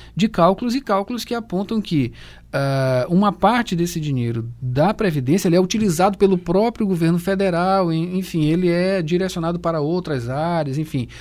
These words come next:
o que, ah, acaba sendo, eh, não levado em conta para justamente esse cálculo que aponta que há déficit.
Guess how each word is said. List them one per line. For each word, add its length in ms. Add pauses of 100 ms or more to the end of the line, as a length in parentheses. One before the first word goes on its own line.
(140)
o 160
que, 600
ah, 720
acaba 340
sendo, 540 (480)
eh, 520
não 640
levado 380
em 100
conta 420
para 480 (240)
justamente 460
esse 160
cálculo 460
que 100
aponta 520
que 180
há 80
déficit. 520